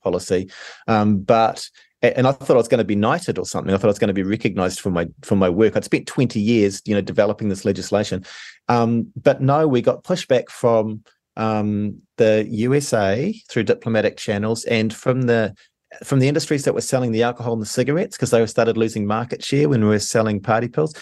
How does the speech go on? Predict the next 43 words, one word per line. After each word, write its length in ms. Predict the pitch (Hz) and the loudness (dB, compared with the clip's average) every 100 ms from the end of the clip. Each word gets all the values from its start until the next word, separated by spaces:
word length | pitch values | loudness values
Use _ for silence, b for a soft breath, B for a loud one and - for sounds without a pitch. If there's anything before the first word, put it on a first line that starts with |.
| B 131 | B 0
And 100 | 135 | 0
I'd 100 | 135 | 0
come 200 | 170 175 | 0 2
out 120 | 143 | 2
on 60 | |
the 80 | 120 | 0
news 260 | 113 123 123 | 0 0 0
saying, 260 | 127 107 | 0 0
"Hey, 120 | 113 120 | -2 0
why 140 | 139 | 0
don't, 200 | 165 - | -2 -6
we 160 | 139 147 | 0 2
don't 140 | 170 | 2
really 140 | 151 131 | 0 -2
need 120 | 127 | -2
a 60 | 123 | -4
safer 400 | - 123 - 117 | -2 -2 -2 -6
alternative 420 | 104 139 104 104 | -2 -4 -2 -6
to 80 | 95 | -8
cannabis. 580 | - 123 170 151 - - | -6 -2 0 0 0 0
We 80 | |
need 140 | 117 151 | 0 2
an 140 | 110 | 0
alternative 380 | 95 - 113 92 | 0 -2 -2 -2
to 120 | - | -4
alcohol. 560 | 98 143 143 104 82 82 | -2 -2 -2 2 2 2
I'm 120 | 135 | 0
gonna 140 | 147 147 | 0 0
do 120 | 101 | -2
that. 260 | 85 113 - | 0 0 0
I've 100 | - | -2
got 120 | 117 | 0
a 40 | |
license. 500 | 98 110 127 - - | 2 2 0 -6 -6
I've 100 | 107 | -6
got 120 | - 92 | 0 0
a 80 | |
lab. 400 | 90 104 113 113 | 2 2 2 0
I've 120 | 90 - | -2 -2
got 140 | 113 | -2
all 80 | 101 | -2
the 60 | |
chemists. 540 | 90 107 101 104 - | -4 -4 -2 -4 -4